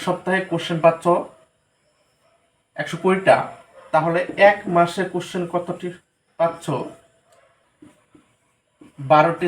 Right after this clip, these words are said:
সেট যাচ্ছে। এক সপ্তাহে তিনটে গেলে চার সপ্তাহে এক মাস, তাহলে চার সপ্তাহে তিন চারা বারোটি সেট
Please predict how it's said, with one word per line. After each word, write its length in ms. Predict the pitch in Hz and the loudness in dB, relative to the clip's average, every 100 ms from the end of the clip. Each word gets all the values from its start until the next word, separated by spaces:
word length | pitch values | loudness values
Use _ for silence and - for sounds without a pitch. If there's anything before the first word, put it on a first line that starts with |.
| 165 | -4
সেট 180 | 147 135 131 | -4 -2 -4
যাচ্ছে। 300 | 131 - 131 - - - 160 | -4 -8 -12 -12 -20 -4 -4
এক 60 | - | -2
সপ্তাহে 360 | 170 165 - 175 175 | -4 -4 -6 -6 -4
তিনটে 280 | 156 151 160 147 | -8 -4 -4 -4
গেলে 140 | 151 - | -6 0
চার 140 | 156 151 - | 0 0 -4
সপ্তাহে 420 | 151 - 156 160 - _ _ _ _ _ _ - 160 | -8 -8 -6 -6 -8 _ _ _ _ _ _ -4 -2
এক 80 | 156 | 2
মাস, 180 | 151 - - - _ _ | 0 0 -6 -20 _ _
তাহলে 180 | 139 135 | -14 4
চার 140 | 151 151 | 4 4
সপ্তাহে 300 | 170 160 170 160 | 0 -2 -4 -4
তিন 80 | 151 | -2
চারা 160 | 156 170 - - - 139 | 2 2 2 -8 -4 4
বারোটি 300 | 147 151 175 175 | 4 4 -4 -6
সেট 140 | 151 | -6